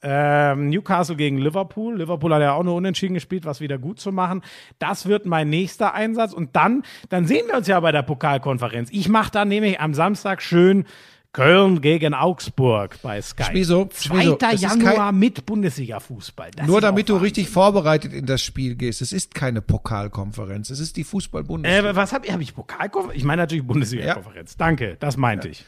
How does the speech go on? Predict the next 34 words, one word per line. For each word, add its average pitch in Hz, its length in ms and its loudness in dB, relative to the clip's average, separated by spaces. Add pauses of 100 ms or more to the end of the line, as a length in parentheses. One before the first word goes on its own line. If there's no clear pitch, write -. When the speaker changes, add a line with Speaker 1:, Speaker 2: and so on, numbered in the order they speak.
Speaker 1:
Ja. 107 160 -6 (180)
Speaker 2:
Nicht, 196 320 0
dass 208 200 0
du 202 100 2
dann 175 240 2
sagst, 165 400 0
äh, 160 260 0
wenn 156 140 -2
Köln 175 240 4
verliert, 170 400 0
oh, 208 140 4
jetzt 156 160 0
sind 180 120 2
sie 180 120 4
ausgeschieden. 147 600 0
Das 135 180 -8
geht 190 180 -4
in 147 80 -2
der 107 100 -4
Bundesliga 113 580 -10
nicht. - 300 -18 (100)
Die 135 140 -8
spielen 160 400 -4
dann 156 160 -2
auch - 240 -4
am 190 80 -2
Speaker 1:
Immerhin 240 380 6
kenne - 0 -
Speaker 2:
darauffolgenden 220 440 6
Speaker 1:
ich 202 140 -2
meine 208 240 2
Speaker 2:
Spieltag. 165 140 0
Speaker 1:
Paarung, 139 580 4 (240)
ne? 214 300 -2